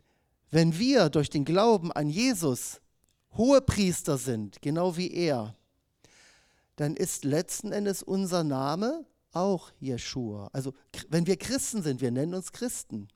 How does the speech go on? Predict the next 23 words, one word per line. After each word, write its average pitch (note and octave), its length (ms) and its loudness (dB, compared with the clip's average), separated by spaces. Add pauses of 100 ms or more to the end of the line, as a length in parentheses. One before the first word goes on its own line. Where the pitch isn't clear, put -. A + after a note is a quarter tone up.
(300)
dann B2+ 120 -12
können E3 200 -4
wir - 120 -8
auch C#3 80 -14
sagen, D#3+ 380 -6 (360)
wir D3+ 120 -6
sind C#3+ 200 -4
Menschen, E3+ 460 -4
die F3 280 -10 (680)
zu - 140 -12
Jeschua E3 640 -6
gehören. A2 680 -8
Wir C3 160 -6
sind D#3 280 -10 (120)
Menschen F3 400 -2
Jeschuas, F#3 580 -6
wir D3 120 -6
sind D#3+ 120 -10
Christen, - 420 -8
wir D#3+ 100 -4
sind, F#3+ 180 -10 (920)
das - 220 -8
heißt, F#3+ 300 -4